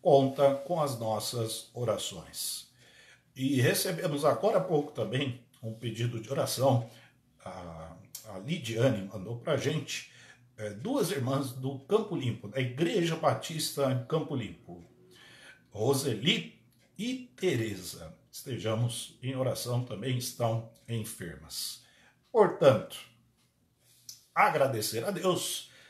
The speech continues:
louvar a Deus pelas bênçãos e também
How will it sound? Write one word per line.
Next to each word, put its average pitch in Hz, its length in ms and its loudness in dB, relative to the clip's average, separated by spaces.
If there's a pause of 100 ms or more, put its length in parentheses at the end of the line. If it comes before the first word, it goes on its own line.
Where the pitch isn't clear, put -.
(400)
louvar 120 560 8
a 151 60 6
Deus 123 360 -2
pelas 117 380 -2
bênçãos 139 880 -4
e 165 100 -6
também 117 720 -4